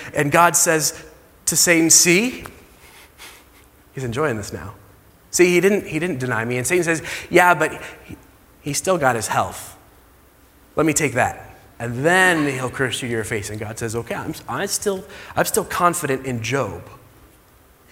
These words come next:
And Job continues to trust. He continues to express this faith in God. And in chapter thirteen, verse fifteen, he has this incredible, and I never caught the second part of it before.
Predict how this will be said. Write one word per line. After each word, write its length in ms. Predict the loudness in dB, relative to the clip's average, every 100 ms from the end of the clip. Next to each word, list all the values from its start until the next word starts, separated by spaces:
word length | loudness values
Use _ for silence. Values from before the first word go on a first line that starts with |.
| -20 -20 -20 -20 -20 -20 -20 -20 -20 -20 -20 -20 -20 -20 -20 -20 -20 -20 -20 -20 -8
And 80 | -2
Job 240 | 4 4
continues 540 | 2 2 2 4 4 2
to 120 | 0
trust. 460 | 0 0 2 0 -2
He 80 |
continues 680 | -4 -2 -2 0 0 0 -4 -8 -18 -18 -20 -20 -20 -20 -20 -18 -8
to 80 |
express 500 | 0 2 4 4 4
this 240 | 2 0 0
faith 320 | -2 -2 -4
in 140 | -6
God. 420 | 0 2 2 0 -6 -14 -16 -20 -18 -18 -12
And 500 | -6 -4 -4 -6 -12 -4
in 140 | 0
chapter 300 | 2 2 2
thirteen, 420 | 2 2 2 0
verse 240 | 2 0 0
fifteen, 560 | -2 0 0 0 -2 -8 -18 -20 -20 -20 -20 -20 -20 _ -20 -20 _ _ _ _ -20 _ _ _ _
he 220 | -14 -4
has 200 | 0 2
this 180 | 2 2
incredible, 520 | 0 2 4 6 6
and 80 | 6
I 60 | 6
never 200 | 4 0
caught 280 | 2 0 2
the 60 |
second 360 | 0 0 -2 -4
part 220 | -2 -2
of 80 | -2
it 80 | -6
before. 520 | -6 0 0 0